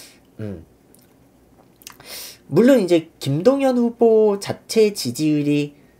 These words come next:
진짜 거의 소수점일 거예요. 군소 후보들이 지지율 일 퍼센트가 되기는 되게 힘들어. 음, 일 퍼센트 넘기기가 힘든 군소 후보들인데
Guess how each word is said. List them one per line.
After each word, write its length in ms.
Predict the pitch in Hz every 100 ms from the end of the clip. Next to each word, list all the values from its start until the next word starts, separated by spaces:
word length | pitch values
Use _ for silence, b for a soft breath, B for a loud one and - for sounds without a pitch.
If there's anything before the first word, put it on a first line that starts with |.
| b _ _ -
진짜 400 | - 123 127 240
거의 220 | 107 110
소수점일 800 | 120 302 - - 415 370 254 -
거예요. 480 | 104 90 87 101 185 _ _ _ B B B
군소 360 | - 156 175 254
후보들이 800 | 269 247 240 233 220 208 233 240 -
지지율 580 | - 123 196 190 185 -
일 220 | 185 196
퍼센트가 600 | 240 247 240 233 202 190
되기는 400 | - 113 113 110
되게 260 | 101 104
힘들어. 480 | 123 185 208 113 139 _ _ _ _ _ _ _ -
음, 240 | 120 101 - B B B -
일 180 | 208
퍼센트 340 | 208 247 240 240
넘기기가 500 | 107 95 98 110 117
힘든 440 | 117 165 220 214
군소 340 | 160 98 123 123
후보들인데 720 | 117 107 85 113 - 131